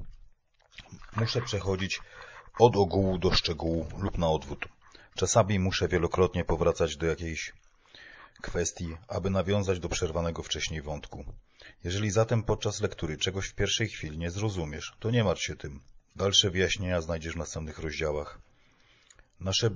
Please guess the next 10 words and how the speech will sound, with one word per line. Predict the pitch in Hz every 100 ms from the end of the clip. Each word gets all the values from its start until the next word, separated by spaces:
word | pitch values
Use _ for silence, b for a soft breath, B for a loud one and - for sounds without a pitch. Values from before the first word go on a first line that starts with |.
| -
życie | 104 123 131
przypomina | - 110 98 101 101
bowiem | 90 92 95
tkanie | - - 98 98
wielkiego | 90 85 - 87
gobelinu | 82 87 82 82 82 87 -
składającego | - 87 85 87 87 95 92
się | - 87
z | 82
niezliczonej | 85 82 82 98 101 82